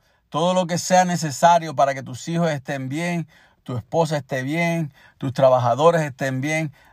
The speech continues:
Si te vas a hacerlo antes de acostarte, que tengas el tiempo necesario, que cuando comiences a orar, al menos que sea una,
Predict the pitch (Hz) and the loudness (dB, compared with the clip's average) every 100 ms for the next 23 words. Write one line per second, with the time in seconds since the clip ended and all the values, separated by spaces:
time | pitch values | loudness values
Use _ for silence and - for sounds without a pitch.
0 | - - - 127 143 143 175 175 175 165 | -12 -8 -4 2 4 6 6 2 0 2
1 | 156 170 175 160 147 135 - 175 185 175 | 2 2 2 0 0 -6 2 4 4 -2
2 | 170 139 _ _ - 143 123 117 92 _ | -8 -8 _ _ -10 -6 -4 -6 -12 _
3 | _ _ - 185 202 185 175 123 175 202 | _ _ 0 2 4 4 2 -4 -2 0
4 | 185 208 202 202 170 143 131 131 127 _ | 0 0 0 2 4 4 2 -8 -12 _
5 | _ - 139 135 131 131 131 131 165 175 | _ -8 -2 0 0 -4 -4 -2 -2 0
6 | 208 190 196 151 127 131 - _ _ _ | 2 4 4 2 0 -4 -14 _ _ _
7 | _ _ _ _ _ _ _ _ _ _ | _ _ _ _ _ _ _ _ _ _
8 | - 131 127 147 180 175 170 180 175 170 | -4 -2 0 0 0 0 2 4 4 4
9 | 180 180 143 | 2 2 0